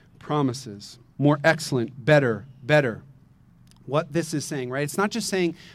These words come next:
better in terms of degree. It's not saying, like, uh, the, the old covenant and the old provisions were, like, a seven, and now Jesus, like, boosted us to an eight and a half. No, this is saying, this is the comparison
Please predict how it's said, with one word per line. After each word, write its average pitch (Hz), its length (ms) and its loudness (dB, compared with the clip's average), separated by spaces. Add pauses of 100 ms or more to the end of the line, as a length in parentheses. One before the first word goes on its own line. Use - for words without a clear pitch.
(120)
better 180 340 4
in 165 200 -4
terms 170 360 2
of 156 120 -2
degree. 143 380 0
It's 117 120 -6
not 175 180 0
saying, 180 240 2
like, 151 260 2 (360)
uh, 143 420 0 (300)
the, 147 320 6
the 139 480 -2
old 175 260 4
covenant 175 420 2
and 147 80 0
the 143 80 -2
old 156 220 4
provisions 151 520 2
were, 135 100 0
like, 123 180 0
a 123 40 -10
seven, 185 680 2
and 151 240 -4
now 139 180 0
Jesus, 139 340 -4
like, 135 160 -4
boosted 151 440 0
us 151 260 2
to 139 280 0
an 131 160 -2
eight 160 160 -2
and 143 80 -4
a - 20 -4
half. 139 220 -4
No, 165 100 0
this 185 220 -2
is 185 100 -4
saying, 160 380 4 (200)
this 190 200 -2
is 208 100 -6
the 196 100 -4
comparison 175 960 -2